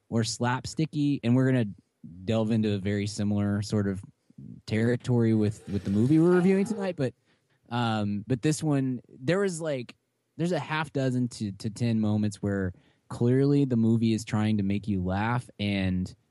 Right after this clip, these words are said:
me and the other guy who were <laughs> watching, who were in the audience for this movie, me and one other dude, did not buy the, the bit. And it was really kind of painful. I, as much as,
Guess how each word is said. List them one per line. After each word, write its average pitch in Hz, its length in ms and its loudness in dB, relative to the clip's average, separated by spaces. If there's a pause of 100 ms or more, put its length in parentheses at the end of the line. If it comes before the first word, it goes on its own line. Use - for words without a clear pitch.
me 123 340 4
and 113 160 2
the 98 160 -2
other 110 200 2
guy 107 380 0
who 117 100 4
were 104 120 2
<laughs> - 140 -2
watching, 123 500 0 (220)
who 143 120 4
were 131 100 4
in 120 120 2
the 117 100 2
audience 127 500 -2
for 160 160 -6
this 165 180 0
movie, 170 260 2
me 123 260 4
and 113 140 2
one 110 200 2
other 117 200 4
dude, 120 360 2 (800)
did 107 180 2
not 104 340 0 (200)
buy 92 340 -4
the, 87 300 -6
the 92 120 -6
bit. 87 260 -2
And 101 120 2
it 92 80 -2
was 104 180 2
really 101 400 2
kind 98 220 -2
of 87 180 -4
painful. 90 640 0 (1120)
I, 185 1040 2
as 147 180 4
much 160 260 4
as, 156 200 2